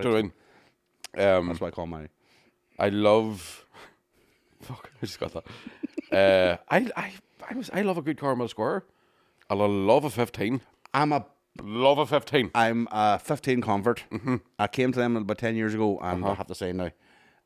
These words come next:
Speaker 2: I would, yeah, I would source out a fifteen
Speaker 1: Do
Speaker 2: if
Speaker 1: you know
Speaker 2: I
Speaker 1: what
Speaker 2: could
Speaker 1: I
Speaker 2: now.
Speaker 1: love as well? A jammy joey.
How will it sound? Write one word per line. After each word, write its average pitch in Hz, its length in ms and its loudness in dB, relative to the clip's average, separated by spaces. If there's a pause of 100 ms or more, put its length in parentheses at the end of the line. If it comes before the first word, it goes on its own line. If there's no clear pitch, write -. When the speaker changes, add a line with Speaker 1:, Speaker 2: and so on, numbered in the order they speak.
(120)
Speaker 2:
I 95 120 0
would, 92 260 -4
yeah, 92 300 0
I 95 100 -8
would 90 140 -10
source - 520 0
out 113 100 -4
a 131 40 -8
fifteen 151 320 -12
Speaker 1:
Do 156 40 -8
Speaker 2:
if - 60 -10
Speaker 1:
you - 20 -2
know 156 60 4
Speaker 2:
I - 40 2
Speaker 1:
what 180 80 4
Speaker 2:
could 185 40 4
Speaker 1:
I 180 60 2
Speaker 2:
now. 170 60 0
Speaker 1:
love 170 120 -2
as 98 80 -12
well? 127 220 -4
A 107 80 -6
jammy 117 300 -6
joey. 101 280 -8